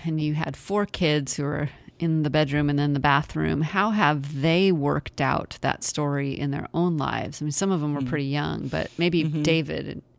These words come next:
Speaker 1: for instance.
Speaker 2: Well, I think that that was, you know, every one of my kids has gone on a different journey because of that. David, uh, obviously felt a lot of guilt because he was a firstborn and he wanted to save his poor mom. And,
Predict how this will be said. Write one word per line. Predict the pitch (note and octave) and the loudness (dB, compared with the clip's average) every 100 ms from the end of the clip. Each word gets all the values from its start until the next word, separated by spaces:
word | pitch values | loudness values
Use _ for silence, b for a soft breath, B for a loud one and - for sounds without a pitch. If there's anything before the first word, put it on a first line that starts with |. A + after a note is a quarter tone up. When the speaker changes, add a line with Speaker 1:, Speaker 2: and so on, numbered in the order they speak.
| _ _ | _ _
Speaker 1:
for | - C#3 | -16 -10
instance. | C3+ C#3+ - D3 - - B B B B B B | -10 -8 -10 -10 -10 -14 B B B B B B
Speaker 2:
Well, | A3 A#3 | 12 12
I | A3 | 12
think | A#3 A#3 | 8 2
that | G#3+ F#3+ | 4 4
that | F#3 F3+ - | 6 6 4
was, | F3 F3 D3+ - B | 2 2 2 -2 B
you | A3+ | 2
know, | G#3+ | 4
every | E3 F#3+ G3+ G3 | 4 4 4 2
one | F3+ F3 F3 | 0 0 2
of | F3 | 2
my | E3 | 0
kids | F#3 D#3+ | -2 -4
has | D#3 | -2
gone | D#3+ D3+ | 2 2
on | E3 | 2
a | D3+ | 0
different | C3+ D3+ C#3 | -2 -2 -4
journey | C3 C#3+ D3 D3 C#3 | 0 0 2 2 0
because | C#3+ - E3+ D3+ | -2 -4 -4 -2
of | C3+ | -2
that. | C3+ C#3 | -2 -2
David, | C#3 D#3 D3+ C#3+ - - | 0 0 0 -2 -10 -6
uh, | C3+ A2+ - | -4 -4 -2
obviously | - E3 D#3+ D3+ | 0 0 0 -6
felt | C3+ C#3 | -8 -4
a | |
lot | C3+ C3 | -2 -4
of | C#3 | -4
guilt | D3+ C#3 - | -2 -2 -4
because | - - C#3+ | -12 -10 -8
he | D#3 | -6
was | C#3+ C3+ | -6 -4
a | A2+ B2+ - | -6 -6 -4
firstborn | D#3 - - B2+ C3 | -4 -4 -4 -2 0
and | C3+ | 0
he | |
wanted | C3 C3+ C3 | 0 -2 -2
to | |
save | C3+ D#3 D3 | -2 0 0
his | C#3 - | -2 -6
poor | - C3+ | -4 -2
mom. | B2 B2 A2 A2+ | 0 0 0 0
And, | B2 C3 C#3 C#3 | -2 -2 0 -2